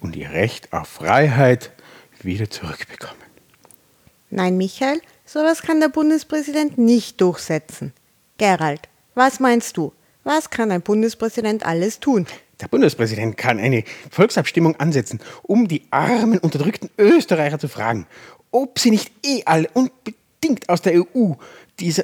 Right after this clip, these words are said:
Speaker 1: links-linken Unterdrückungsorganisation, aussteigen wollen.
Speaker 2: Nein, Gerald, auch das darf der Bundespräsident nicht.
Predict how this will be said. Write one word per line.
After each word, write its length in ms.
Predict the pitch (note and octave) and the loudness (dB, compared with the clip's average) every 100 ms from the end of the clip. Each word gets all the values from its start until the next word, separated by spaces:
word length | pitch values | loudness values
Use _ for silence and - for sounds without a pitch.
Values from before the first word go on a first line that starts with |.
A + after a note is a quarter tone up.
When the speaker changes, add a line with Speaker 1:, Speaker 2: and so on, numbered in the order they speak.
| - | -4
Speaker 1:
links-linken 960 | C4+ D#4 D4 A3+ - G#3 A3+ A#3 - G#3 | -4 0 0 0 0 2 4 2 0 -4
Unterdrückungsorganisation, 1160 | G3+ F#3+ G3+ - F#3+ E3+ E3 D#3+ D#3 E3 E3 - - | -2 -2 -2 -2 -2 2 4 4 2 0 -2 -4 -2
aussteigen 420 | D3+ - - - | 0 0 -6 -10
wollen. 180 | - - _ _ _ _ _ _ - | -14 -18 _ _ _ _ _ _ -4
Speaker 2:
Nein, 240 | G#3+ G#3+ - - _ - | -2 -2 -6 -20 _ -4
Gerald, 360 | A3+ A3+ A#3+ - - _ | -2 0 -2 -2 -20 _
auch 180 | - C4 | -2 -2
das 320 | - B3+ B3+ | 2 0 2
darf 220 | - G3+ - | 2 2 0
der 100 | F#3+ | -2
Bundespräsident 920 | G#3+ G3+ F#3+ F#3 F#3 F3 F3+ F3 - | 0 -2 -2 -6 -6 -4 -4 -4 -6
nicht. 280 | F3 - | -8 -8